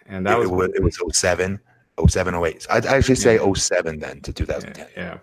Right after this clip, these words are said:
Speaker 1: yeah, that was some of the best stuff, uh, T N A did. So.
Speaker 2: Yeah.
Speaker 1: Anyway, uh, yeah, we'll see. We'll see what Bischoff does. You know, again, it's not him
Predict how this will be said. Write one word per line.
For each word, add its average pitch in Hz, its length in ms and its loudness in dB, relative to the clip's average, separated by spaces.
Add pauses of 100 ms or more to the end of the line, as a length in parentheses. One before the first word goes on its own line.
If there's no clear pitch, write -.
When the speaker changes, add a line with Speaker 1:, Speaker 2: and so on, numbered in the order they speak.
(120)
Speaker 1:
yeah, 95 200 -6
that 107 140 2
was 135 120 0
some 110 140 -2
of 98 60 0
the 92 60 0
best 95 200 -2
stuff, 98 260 -2
uh, 92 220 0
T 107 180 -8
N 104 60 -2
A 101 100 2
did. 101 340 0 (680)
So. 87 320 -6 (440)
Speaker 2:
Yeah. - 180 -14 (380)
Speaker 1:
Anyway, 139 320 4
uh, 127 400 4
yeah, 151 240 0
we'll 143 120 4
see. 170 140 2
We'll 160 140 2
see 226 120 -2
what 175 220 0
Bischoff 165 320 0
does. 98 260 2
You 101 80 -4
know, 98 120 -2
again, 120 220 2
it's 113 180 -4
not 131 180 2
him 117 340 0